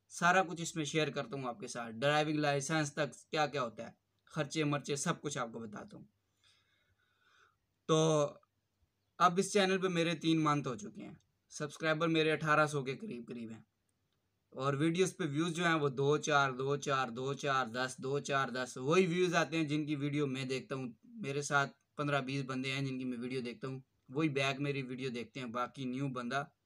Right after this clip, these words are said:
कोई भी नहीं आता, कोई आए तो एक आध बंदा आ जाता है एक दो दिन के बाद। तो ये वीडियो बनाने का मकसद ये है कि मेरी हर वीडियो पे जो इम्प्रेशन होता है ना, मतलब जो आंखों तक वीडियो जाती है लोगों के, वो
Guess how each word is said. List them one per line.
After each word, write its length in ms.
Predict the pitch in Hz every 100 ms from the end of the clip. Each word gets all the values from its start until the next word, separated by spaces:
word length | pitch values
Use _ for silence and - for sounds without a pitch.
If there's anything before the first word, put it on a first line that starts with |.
| _ _ _
कोई 180 | - 165
भी 120 | 156
नहीं 100 | 147
आता, 220 | 139 120 139
कोई 220 | 139 127
आए 180 | 131 143
तो 200 | 139 117 _ _ _ _ _ _ _ _ _ _ _ _ -
एक 180 | 139 165
आध 120 | 139
बंदा 240 | 131 131 131
आ 120 | 127
जाता 260 | 127 113
है 60 | 120
एक 100 | 113
दो 140 | 113
दिन 180 | 110 110
के 80 | 110
बाद। 200 | 107 202 - _ _ - _ _ _ _ _ _ _
तो 340 | 139 143 143 -
ये 180 | 156 202
वीडियो 300 | 208 220 220
बनाने 340 | 196 190 170 185
का 120 | 196
मकसद 380 | 170 165 202 170
ये 200 | 196 180
है 180 | 165
कि 120 | 165 160
मेरी 260 | 151 160 180
हर 260 | 147 175
वीडियो 280 | 190 185 190
पे 120 | 180 165
जो 160 | 170 165
इम्प्रेशन 520 | 151 143 180 190 196
होता 240 | 143 -
है 100 | 131
ना, 200 | 127 110 107 _ _ _ _ _
मतलब 360 | 139 147 170 156
जो 360 | 135 165 170 _ _ _ _ -
आंखों 300 | 156 151 175
तक 160 | 170 143
वीडियो 280 | 156 165 156
जाती 320 | 139 135 160
है 80 | 139
लोगों 240 | 117 110
के, 160 | 110 110 _ _ _ _ _ _ _ _
वो 480 | 190 185 220 226 -